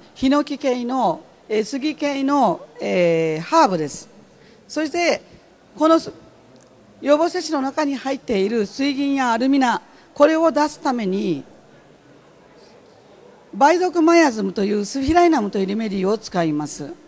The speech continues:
これがあればあるほど、より発達障害がひどくなりますので、そのかかりやすさ、それから複雑になる、なりやすさを、こういう傾向を止めるための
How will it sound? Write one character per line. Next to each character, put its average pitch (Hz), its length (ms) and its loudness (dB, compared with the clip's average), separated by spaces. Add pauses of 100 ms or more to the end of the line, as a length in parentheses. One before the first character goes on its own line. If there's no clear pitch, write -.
(400)
こ 277 140 -2
れ 339 60 0
が 339 100 4
あ 320 60 4
れ 370 100 0
ば 349 100 4
あ 320 40 2
る 320 80 0
ほ 320 140 -4
ど、 302 160 2
よ 247 160 0
り 349 120 -2
発 311 220 -4
達 330 240 -4
障 262 220 -4
害 196 160 -2
が 202 120 -2
ひ 202 120 -6
ど 269 100 -2
く 262 80 -6
な 185 100 0
り 175 80 -2
ま 175 140 -2
す 175 120 -10
の 143 120 -6
で、 160 380 -4 (540)
そ 277 160 0
の 285 360 4 (1040)
か 262 140 -4
か 330 140 4
り 320 100 2
や 311 120 2
す - 160 -8
さ、 165 200 -4 (680)
そ 254 180 -2
れ 277 100 2
か 262 140 0
ら 254 280 0
複 320 180 -4
雑 339 280 2
に 311 80 4
な 302 140 0
る、 311 120 0
な 269 180 0
り 311 80 4
や 320 120 4
す - 100 -12
さ 247 140 0
を、 214 320 4 (480)
こ 349 140 0
う 370 60 4
い 359 60 2
う 359 60 2
傾 339 320 -2
向 339 200 -2
を 320 60 -2
止 294 160 -2
め 349 140 4
る 403 120 -2
た 359 140 0
め 359 160 4
の 247 400 -2